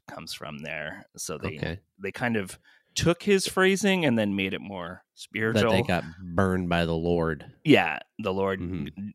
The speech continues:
Speaker 1: gone done burned them. And, uh,
Speaker 2: Mm-hmm.
Speaker 1: yeah, so, uh, this area is considered to be, like, kind of a hotbed of religious movements.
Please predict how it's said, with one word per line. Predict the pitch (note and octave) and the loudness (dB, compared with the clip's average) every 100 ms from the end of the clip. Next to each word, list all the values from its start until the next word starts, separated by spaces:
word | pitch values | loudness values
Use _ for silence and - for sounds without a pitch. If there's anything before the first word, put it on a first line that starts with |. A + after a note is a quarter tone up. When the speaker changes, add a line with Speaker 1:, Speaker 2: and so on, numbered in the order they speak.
| - | -2
Speaker 1:
gone | G2+ F#2+ | -2 0
done | F2+ F2+ | -2 -4
burned | F2+ F#2 F2+ | -4 -4 -4
them. | F2+ G2+ - - _ _ _ | -4 -6 -12 -20 _ _ _
And, | - - - - | -14 -12 -12 -8
uh, | - | -6
Speaker 2:
Mm-hmm. | F2+ - - _ _ _ - - | -6 -8 -12 _ _ _ -20 0
Speaker 1:
yeah, | C4 F3 - | 6 6 6
so, | - D#3+ D#3+ D#3+ | 6 8 10 10
uh, | D3+ | 8
this | G3 C#4 | 6 6
area | B3+ F#3+ E3+ | 6 8 6
is | D#3 | 4
considered | D#3+ C#3+ B2 G2 A#2+ B2 | 2 2 0 0 -2 -2
to | B2+ | -4
be, | G2+ F#2+ F#2+ F#2 G2 _ _ - | -2 0 0 -2 -4 _ _ -8
like, | G#2 | -8
kind | - B2 | 0 2
of | A#2+ | 2
a | G2 | 0
hotbed | - A2 - - F2 F2 - | 0 -2 -2 -4 -4 -6 -6
of | E2 E2+ E2 E2+ F2 _ _ _ _ _ - | -6 -4 -6 -8 -14 _ _ _ _ _ -8
religious | A2 G#2 F2+ E2+ E2 - | -4 -2 -4 -6 -6 -8
movements. | F#2 F#2 D#2+ D#2 C#2 - - | -6 -8 -8 -12 -14 -12 -14